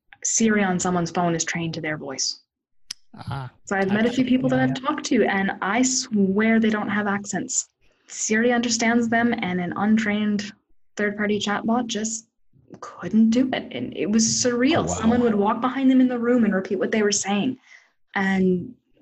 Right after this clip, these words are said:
Speaker 1: the third-party <laughs> processing would pick it up. And we switched to, um, actually what we ended up doing in the end was using, uh, Apple's S F speech recognizer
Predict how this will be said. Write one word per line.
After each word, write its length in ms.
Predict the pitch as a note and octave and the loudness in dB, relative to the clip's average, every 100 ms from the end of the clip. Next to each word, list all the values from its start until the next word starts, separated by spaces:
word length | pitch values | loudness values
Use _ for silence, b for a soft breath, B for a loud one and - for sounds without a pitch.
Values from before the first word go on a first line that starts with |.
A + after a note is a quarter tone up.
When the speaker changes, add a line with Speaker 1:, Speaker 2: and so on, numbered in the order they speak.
| - | -12
Speaker 1:
the 160 | - G3+ | -4 -2
third-party 560 | G3 G3 G3 G3 G3 G3+ | -2 -4 -2 2 2 2
<laughs> 160 | G3+ | -2
processing 400 | G3+ G3 A3 G#3 | -2 0 2 2
would 140 | G3+ G3 | 2 2
pick 160 | G#3 | 0
it 60 | G#3+ | 0
up. 240 | C#4 B3+ - - b b b _ - | -2 -4 -8 -20 b b b _ -4
And 360 | G3 F#3+ F#3+ | -2 0 2
we 80 | F#3+ | 2
switched 360 | F#3+ G3+ - - | 2 0 -2 0
to, 440 | G3+ G3 F#3+ F3 - _ _ _ - - | 2 4 2 0 -8 _ _ _ -16 -6
um, 240 | G3+ F3+ F3+ | -4 -2 -2
actually 220 | G3 G3+ | 0 2
what 80 | F3+ | 2
we 100 | F#3 | 2
ended 160 | A3 | 2
up 100 | G#3 | 0
doing 180 | G3+ G#3 | 0 2
in 80 | F#3+ | 2
the 80 | F3+ | 0
end 280 | G#3+ F#3+ F#3 b b b b - | 0 0 0 b b b b 0
was 320 | G3 F#3 - | 2 2 0
using, 640 | F#3 F3+ F#3+ F#3 F3+ F3+ - _ _ - _ | 0 2 2 2 0 -4 -14 _ _ -20 _
uh, 160 | F3+ F3+ - | -8 -6 -4
Apple's 640 | G3+ G#3+ G3+ F#3 - - - _ _ - _ _ | -2 2 2 0 -2 -12 -18 _ _ -20 _ _
S 180 | G#3+ G3+ | -4 -4
F 80 | G3+ | -4
speech 260 | - G#3 | -2 0
recognizer 760 | G3+ G3 G3+ G3 F#3 F#3 F3+ F3+ | 0 2 4 4 2 2 0 -2